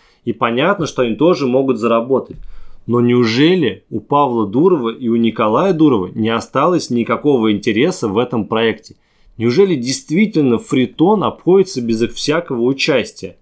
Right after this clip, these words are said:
Ну, как минимум, это немножко несправедливо, давайте признаем. Все-таки чуваки придумали гениальную штуку,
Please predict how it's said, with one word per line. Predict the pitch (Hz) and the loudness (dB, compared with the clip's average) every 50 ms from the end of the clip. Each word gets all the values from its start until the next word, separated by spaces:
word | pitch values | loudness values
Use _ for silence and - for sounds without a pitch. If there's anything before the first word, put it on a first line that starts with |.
| - | -4
Ну, | - 151 | -4 0
как | 147 180 156 - - | 0 0 0 0 0
минимум, | 139 175 226 233 226 196 151 131 135 - | 0 2 4 6 6 4 4 2 -2 -4
это | - - 175 185 - 160 | 0 0 0 2 2 0
немножко | 131 120 117 113 117 117 123 139 160 156 - - 139 117 | 0 2 2 2 4 4 4 4 2 0 -2 -2 -2 0
несправедливо, | 110 120 131 127 - - - 120 117 113 117 120 131 127 120 101 95 | 2 2 0 0 -2 -2 -2 0 2 2 0 0 2 2 2 2 0
давайте | 85 95 110 131 131 - - | 0 0 -2 -2 -4 -6 -10
признаем. | - - 123 123 117 110 120 110 101 87 85 | -4 0 2 2 2 2 0 -2 -2 -4 -6
Все-таки | - - 156 151 - - 123 104 | -2 -2 -2 -2 -2 -6 -8 -6
чуваки | - - 139 120 113 107 104 - 190 208 | -4 -2 0 2 2 0 0 -2 -4 -4
придумали | 208 156 135 127 139 151 151 135 117 | 0 0 -2 2 2 2 4 4 2
гениальную | 107 95 98 113 127 127 131 135 135 127 120 113 104 104 | 2 0 0 0 0 2 2 2 2 2 0 0 -2 -2
штуку, | 98 - - - 214 220 208 - 113 92 - | -4 -4 -4 -2 -2 -2 -2 -2 -4 -4 -4